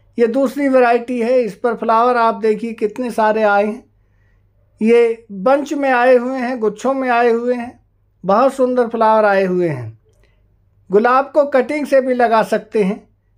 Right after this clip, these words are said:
ये देखिए, इसमें लगाए हुए हैं।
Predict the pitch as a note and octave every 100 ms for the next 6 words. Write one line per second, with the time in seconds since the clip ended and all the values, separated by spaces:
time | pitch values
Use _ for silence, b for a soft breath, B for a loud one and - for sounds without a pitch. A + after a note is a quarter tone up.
0 | - G3 A3+ B3+ B3 C#4+ B3+ A#3+ A#3+ A#3+
1 | G#3 - _ _ _ G#3+ G#3+ A#3 B3 B3
2 | B3 A#3+ G#3 B3